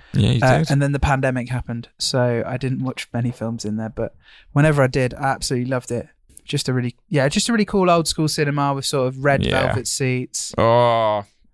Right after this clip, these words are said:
Speaker 2: Just
Speaker 1: Oh,
Speaker 2: nice.
Speaker 1: I'm gonna go back. I'm gonna go back and watch something else. Um,
Speaker 2: Just
Speaker 1: what about
Speaker 2: good
Speaker 1: you, John?
Speaker 2: vibes.
Speaker 1: What have you been watching on all of the fifty
Speaker 2: Uh,
Speaker 1: streaming services
Speaker 2: so
Speaker 1: you have access to? Peppa Pig.
Speaker 2: the,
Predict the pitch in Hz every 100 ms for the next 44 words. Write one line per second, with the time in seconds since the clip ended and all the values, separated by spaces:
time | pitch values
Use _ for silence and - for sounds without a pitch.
0 | _ _ _ - 131 - 104 156 185 160
1 | 139 120 107 147 151 - 131 123 120 135
2 | 131 - 131 127 110 104 - - - -
3 | 131 123 127 147 151 123 123 120 113 110
4 | - _ _ - 123 127 123 123 - -
5 | 110 110 113 107 123 - 117 - 104 101
6 | 113 _ _ _ _ _ _ - 151 156
7 | 160 160 156 - _ - _ - 117 110
8 | 101 104 98 98 101 98 95 - 101 -
9 | 104 - _ - 143 131 135 156